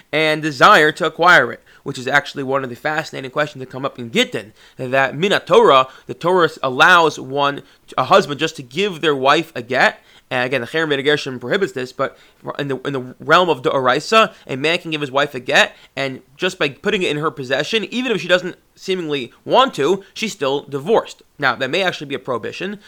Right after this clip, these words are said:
Although it works, it may not be, it may not be allowed, it may be a prohibition, but just let's assume that the Torah allow, for, for the argument's sake, even if it is a prohibition, the fact is that it works. And the question that everyone wants to know is, how can it work? You can't affect a kinyan, you can't affect an acquisition unless,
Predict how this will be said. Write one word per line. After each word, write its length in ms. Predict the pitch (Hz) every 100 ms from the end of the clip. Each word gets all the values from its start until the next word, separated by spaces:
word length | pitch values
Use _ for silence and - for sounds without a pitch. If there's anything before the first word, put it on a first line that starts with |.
| - _
Although 340 | 139 131 170 143
it 80 | 117
works, 320 | 214 156 -
it 100 | 131
may 140 | 147
not 240 | 160 139 -
be, 100 | -
it 40 |
may 100 | 160
not 160 | 160 131
be 80 |
allowed, 400 | 123 127 180 143
it 80 | 127
may 100 | 135
be 100 | 127
a 40 | 120
prohibition, 600 | 120 113 233 185 147 196 - -
but 200 | - 202
just 200 | 220 214
let's 220 | 208 214 165
assume 400 | - 220 202 185 -
that 120 | 151 139
the 60 |
Torah 320 | 131 190 180
allow, 320 | 170 - - -
for, 220 | _ 190 147
for 100 | 185
the 120 | -
argument's 320 | 220 180 160
sake, 240 | 196 - - -
even 180 | 262 240
if 60 |
it 60 | 226
is 60 | 214
a 40 |
prohibition, 380 | - 113 113 110
the 80 | 110
fact 260 | 196 202
is 140 | - 160
that 140 | 147
it 100 | 135
works. 300 | 247 220 -
And 140 | - 131
the 40 |
question 320 | 185 170 160
that 80 | 135
everyone 180 | 170 165
wants 120 | 156
to 40 |
know 120 | 190 175
is, 120 | 135
how 140 | 156
can 120 | 165
it 80 | 151
work? 200 | 202 208
You 60 | 139
can't 280 | 185 185 -
affect 280 | - 156
a 20 | 190
kinyan, 340 | 135 120 147 - -
you 80 | 147
can't 240 | 175 170
affect 320 | 170 165 165
an 80 | 151
acquisition 560 | 147 165 127 117 160 160 - 139
unless, 340 | 139 127 135